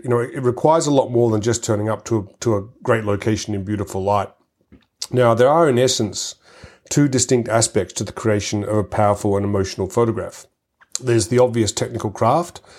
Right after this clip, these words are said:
and that's both field craft and post-production craft. And then there's artistic intent. Now, these two aspects of photographic creation are really diametrically opposed. They're polar opposites,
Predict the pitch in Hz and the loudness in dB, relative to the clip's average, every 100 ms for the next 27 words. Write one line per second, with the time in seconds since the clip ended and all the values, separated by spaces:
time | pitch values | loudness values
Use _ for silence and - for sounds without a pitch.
0 | - - 113 123 - 117 - - 113 110 | -16 -2 0 0 2 0 0 0 0 2
1 | 113 107 104 107 107 - 107 - 104 107 | 2 2 0 -4 -6 -2 -4 -4 -2 -2
2 | 110 120 113 131 170 - - _ _ _ | -2 -4 0 0 0 -6 -18 _ _ _
3 | _ _ _ - 147 139 131 123 117 107 | _ _ _ -8 0 2 4 4 2 0
4 | 117 - 101 104 98 - 110 95 _ _ | -4 -6 -6 -8 -8 -4 -4 -6 _ _
5 | _ - - - 117 120 117 120 156 175 | _ -20 -20 -2 2 2 0 0 0 2
6 | - 127 123 - 117 - 113 - 113 110 | 2 2 2 -2 -4 -2 -4 -2 -2 0
7 | 107 101 - 113 113 113 107 101 101 110 | -2 -4 -6 -2 0 0 -4 -6 -6 -4
8 | 107 123 135 123 113 _ - - - 113 | -2 0 0 0 -4 _ -20 -10 -2 -2
9 | 107 107 - - 101 90 110 95 87 95 | 0 -4 -6 -8 -8 -4 -4 -4 -6 -8
10 | - 135 104 107 107 - - - | -2 0 0 -2 -6 -12 -12 -14